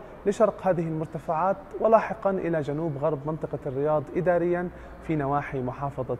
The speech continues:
وادي الدواسر. بعض التوصيات فيما يخص هذه الأحوال الجوية، نبدأها من الانتباه من مخاطر تشكل السيول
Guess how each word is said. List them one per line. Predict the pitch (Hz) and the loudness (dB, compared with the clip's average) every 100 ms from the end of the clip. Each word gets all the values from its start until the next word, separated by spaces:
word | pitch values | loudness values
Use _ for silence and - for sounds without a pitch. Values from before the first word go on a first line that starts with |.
| - | 2
وادي | 147 139 | 2 2
الدواسر. | 127 123 - - - - - - - - | -2 -2 -2 -6 -12 -14 -16 -18 -16 4
بعض | 143 143 | 6 6
التوصيات | 135 143 - 160 | 2 -4 2 0
فيما | 156 160 151 | 2 -2 -2
يخص | 151 175 - | -4 -8 0
هذه | 170 165 | 0 2
الأحوال | 151 - 175 175 | -2 0 2 2
الجوية، | 160 185 185 127 | 2 2 2 0
نبدأها | 110 131 135 143 143 | -2 -2 -2 -2 -4
من | 151 202 | -2 -2
الانتباه | 208 190 214 185 | -2 -2 2 2
من | 123 127 120 | 2 -2 -8
مخاطر | - 151 147 | -2 -2 0
تشكل | 123 120 151 147 | -6 -8 -6 -4
السيول | 135 - 151 202 | -6 -4 0 0